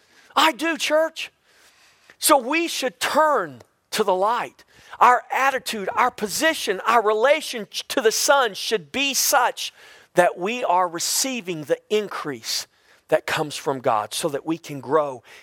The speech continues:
and increase. A plant will turn to the Son,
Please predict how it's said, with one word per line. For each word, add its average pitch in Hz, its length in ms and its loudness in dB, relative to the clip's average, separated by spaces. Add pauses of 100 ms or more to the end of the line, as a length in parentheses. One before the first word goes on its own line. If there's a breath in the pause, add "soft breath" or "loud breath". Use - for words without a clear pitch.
and 151 160 -4
increase. 143 640 -8
A 147 60 2
plant - 460 -2
will 160 140 -2
turn 180 420 -2
to - 120 -12
the 156 120 -4
Son, 147 500 0